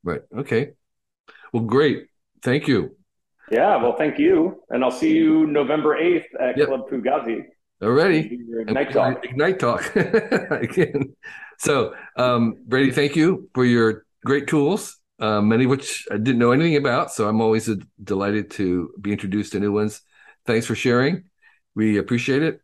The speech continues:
Speaker 1: and have a good day.
Speaker 2: Yeah. Thanks, Kevin. Take care.
Speaker 1: We're glad that you enjoyed this issue of the Cool Tools Show and Tell.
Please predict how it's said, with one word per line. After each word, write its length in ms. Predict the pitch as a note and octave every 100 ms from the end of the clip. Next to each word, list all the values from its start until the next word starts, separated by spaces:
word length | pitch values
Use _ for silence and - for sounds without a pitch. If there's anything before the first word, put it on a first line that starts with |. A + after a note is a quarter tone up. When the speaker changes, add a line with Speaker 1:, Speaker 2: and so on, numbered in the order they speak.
| _ _ _ _ _
Speaker 1:
and 100 | -
have 120 | B2 A#2+
a 60 |
good 140 | B2 B2
day. 320 | E3 D3+ - _ _ _ -
Speaker 2:
Yeah. 340 | C4+ F#3 - - - - -
Thanks, 220 | F#3 F#3
Kevin. 300 | F3 F3 E3 - -
Take 180 | F3
care. 380 | - F3+ D3+ - - - _ _ -
Speaker 1:
We're 180 | D3+
glad 380 | C#3 D3+ D#3 F3
that 100 | D3
you 200 | C3+ C#3+
enjoyed 640 | B2+ A#2 C3 B2+ C3+ - G2
this 400 | B2 A#2 - -
issue 540 | A#2+ - B2+ B2+ G#2+
of 120 | G#2+ G2+
the 60 |
Cool 180 | - C#3
Tools 280 | - A#2+ A2
Show 240 | - G#2+
and 100 | G#2+
Tell. 340 | A2 F#2+ E2+